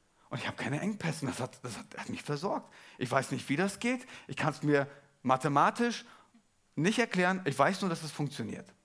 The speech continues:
So. Und dann hab ich gedacht, „Hey, das funktioniert. Ich erhöhe.“ Dann hab ich mehr gegeben, dann hab ich mehr gegeben. Stella und ich haben jetzt inzwischen das so weit entwickelt, dass wir über zehn Prozent sind von dem, was wir geben. Das funktioniert.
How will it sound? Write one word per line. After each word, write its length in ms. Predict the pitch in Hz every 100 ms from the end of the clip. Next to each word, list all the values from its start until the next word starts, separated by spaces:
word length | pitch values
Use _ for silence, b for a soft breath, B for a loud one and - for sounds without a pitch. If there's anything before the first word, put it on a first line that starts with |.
| _
So. 280 | - 117 101 B B B B B B
Und 100 | 131
dann 140 | 196
hab 100 | 214
ich 80 | 185
gedacht, 140 | 147
„Hey, 120 | 196 151
das 120 | -
funktioniert. 580 | 147 135 - 196 127 - - _ _ _ _ _ _ _ _
Ich 160 | - 233
erhöhe.“ 380 | - 151 120 - _ _ _ _ _ _ B B
Dann 100 | -
hab 60 | 202
ich 100 | -
mehr 240 | 135 147
gegeben, 540 | 139 135 139 135 131 - B B -
dann 100 | 107
hab 60 |
ich 100 | 104
mehr 200 | 139 139
gegeben. 480 | 135 127 135 131 127 B B -
Stella 280 | 120 117
und 120 | 117 120
ich 160 | 113
haben 220 | 120 117
jetzt 180 | 113 113
inzwischen 400 | 117 113 123 123
das 140 | 113 113
so 120 | 127
weit 180 | 127 123
entwickelt, 400 | 120 123 123 113
dass 160 | 110
wir 80 | -
über 180 | 104 101
zehn 200 | - -
Prozent 500 | - 110 175 160 160
sind 180 | 151 143
von 160 | 139
dem, 160 | 135 131
was 200 | 120 -
wir 100 | 120
geben. 340 | 120 113 110 - b b b b b -
Das 100 | -
funktioniert. 600 | - 110 120 120 226